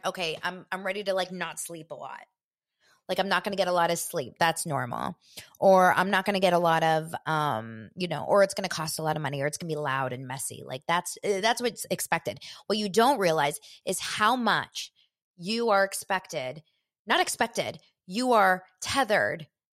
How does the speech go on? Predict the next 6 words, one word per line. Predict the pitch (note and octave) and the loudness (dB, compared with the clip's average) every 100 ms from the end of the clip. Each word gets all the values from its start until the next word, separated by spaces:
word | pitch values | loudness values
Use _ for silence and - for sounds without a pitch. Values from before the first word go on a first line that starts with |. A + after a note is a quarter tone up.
| _ _ _ _ _ _ _ _ | _ _ _ _ _ _ _ _
to | - | -10
care | - - E3+ G#3 G#3+ D#3+ C#2+ D#3+ D#3+ _ _ _ - | -6 -4 -2 0 4 2 2 -6 -10 _ _ _ -6
about | E3+ D#3 D3+ - | 0 0 0 -8
them | - D3+ - _ _ _ _ _ _ | -12 -14 -20 _ _ _ _ _ _
so | - - - - D4 E4 | -6 -4 -4 4 6 6
hard, | E4 A#3+ A#3+ E3 C3 G2 - | 2 0 2 2 0 -6 -10